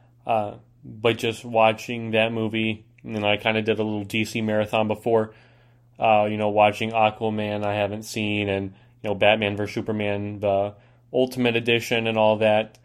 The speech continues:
Uh, that movie was really, really good. Uh, only issues I had was just a little bit too much slow-mo for me,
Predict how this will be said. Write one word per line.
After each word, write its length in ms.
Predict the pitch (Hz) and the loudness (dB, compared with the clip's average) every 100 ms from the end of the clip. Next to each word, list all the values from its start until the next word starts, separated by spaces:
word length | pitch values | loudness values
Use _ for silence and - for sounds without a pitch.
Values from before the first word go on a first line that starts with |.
| _ _ _ _ | _ _ _ _
Uh, 320 | 113 110 - - _ _ _ - | -2 -2 -6 -14 _ _ _ -18
that 400 | 131 113 110 117 | -4 4 6 6
movie 560 | 110 107 101 104 101 117 | 0 -2 -2 -4 -6 -10
was 360 | 113 104 95 | -6 -6 -6
really, 720 | 101 98 110 107 107 110 107 107 _ _ _ _ _ _ - | -8 -2 0 0 0 -4 -4 -8 _ _ _ _ _ _ -18
really 520 | 113 107 120 117 113 | -6 2 4 4 0
good. 440 | 107 104 101 101 - _ _ _ | 2 4 4 0 -8 _ _ _
Uh, 440 | 113 107 101 104 117 | 2 2 2 0 -4
only 380 | - 117 117 117 | -4 -2 0 0
issues 280 | 117 117 110 | 0 0 2
I 80 | |
had 240 | 107 107 107 | 4 4 2
was 180 | 104 101 | -2 -4
just 240 | 110 - | -10 -10
a 40 | |
little 320 | 110 107 113 113 | -6 -4 -2 2
bit 300 | 113 117 - _ _ | 2 2 -8 _ _
too 180 | - 120 | -8 -6
much 460 | 117 110 110 - - | -2 -2 -2 -10 -14
slow-mo 720 | - 113 117 120 113 113 113 _ _ _ _ - | -4 0 0 0 0 0 -4 _ _ _ _ -2
for 100 | 110 | 0
me, 400 | 110 131 147 | 0 0 -4